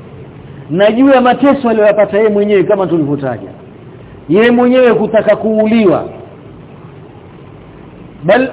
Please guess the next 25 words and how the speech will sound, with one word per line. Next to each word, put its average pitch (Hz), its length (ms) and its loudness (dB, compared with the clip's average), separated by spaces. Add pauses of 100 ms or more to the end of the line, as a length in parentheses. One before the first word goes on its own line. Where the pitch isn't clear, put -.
masahaba 226 560 0
zake 247 380 0
baadhi 220 380 0
yao 226 280 2
kuuliwa 262 760 2 (680)
na 226 240 2
kuteswa 220 600 -2 (1120)
na 202 160 0
kufanyiwa 240 440 -2
madhila 254 680 0 (160)
kila 302 420 4
aina. 180 380 0 (400)
Hata 214 340 -4
siku - 280 -6
moja 202 320 0
Mtume 185 360 -6
sallallahu 160 420 -2
alaihi 156 180 0
wasallam 196 280 -2 (380)
hakuwaamrisha 185 880 -2
masahaba 170 500 -6
zake 185 440 0 (360)
kuinua 180 520 2
mkono 175 600 0 (600)
abadan, 214 520 2